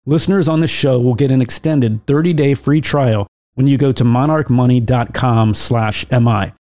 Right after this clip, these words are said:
That's M O N A R C H M O N E Y dot com slash M I for your extended thirty-day free trial.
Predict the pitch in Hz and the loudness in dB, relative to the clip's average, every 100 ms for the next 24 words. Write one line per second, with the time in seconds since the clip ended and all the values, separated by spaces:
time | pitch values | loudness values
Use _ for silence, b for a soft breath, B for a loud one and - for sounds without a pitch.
0 | _ 127 120 - 156 185 170 160 - 139 | _ -4 -4 -4 -2 0 2 0 0 0
1 | 131 131 - 127 156 143 135 127 - 170 | 2 0 -2 -2 0 0 0 0 0 0
2 | 196 - 147 127 - - - - 180 151 | 0 0 -2 0 -4 -8 -6 -2 0 2
3 | 156 156 - 143 147 151 151 131 110 110 | 2 2 0 0 0 2 2 2 0 -2
4 | 107 127 139 - 127 113 110 - _ - | 0 0 -2 -2 0 2 0 -4 _ -10
5 | - 123 135 147 - 160 139 123 110 - | -4 0 0 -2 -2 0 2 2 0 0
6 | 127 131 - - 175 120 - - _ 147 | 0 0 -2 -2 0 0 -2 -8 _ 0
7 | 160 156 131 120 120 - 135 127 - 127 | 2 2 2 2 -2 0 0 0 0 -2
8 | 107 107 | -2 -4